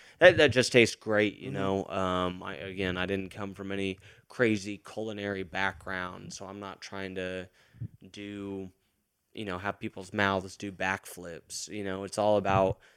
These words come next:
Speaker 1: the, these typical American foods that maybe think, uh, when you're, you're trying to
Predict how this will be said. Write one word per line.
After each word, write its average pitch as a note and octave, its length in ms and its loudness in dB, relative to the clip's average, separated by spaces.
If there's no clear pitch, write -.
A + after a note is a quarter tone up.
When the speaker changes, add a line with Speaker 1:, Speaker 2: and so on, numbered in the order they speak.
Speaker 1:
the, G2+ 180 -8
these G2+ 260 -4
typical G2+ 460 -2
American G2+ 540 -2
foods F#2+ 600 -4
that F#2 340 -2
maybe F#2+ 280 -10
think, F2+ 560 -8
uh, F2+ 460 -2
when F#2+ 840 -6
you're, F#2+ 220 -4
you're F#2+ 180 -6
trying F#2 440 -8
to F#2 260 -8